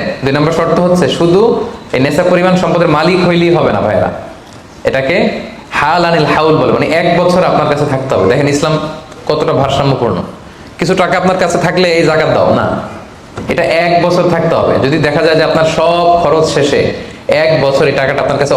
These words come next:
অলস পড়ে আছে, তাহলে বোঝা গেল যে আপনি সম্পদশালী এবং আপনার অর্থের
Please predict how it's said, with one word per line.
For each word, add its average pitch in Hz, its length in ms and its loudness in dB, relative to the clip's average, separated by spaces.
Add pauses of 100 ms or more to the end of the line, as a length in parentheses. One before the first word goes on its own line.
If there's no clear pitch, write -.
অলস 170 220 2 (120)
পড়ে 170 240 2
আছে, - 160 0 (360)
তাহলে 135 240 0
বোঝা 147 240 2
গেল 160 120 2 (140)
যে 139 120 4
আপনি 131 100 2 (100)
সম্পদশালী 143 520 0 (220)
এবং 117 120 2 (120)
আপনার 143 200 0 (400)
অর্থের 131 280 0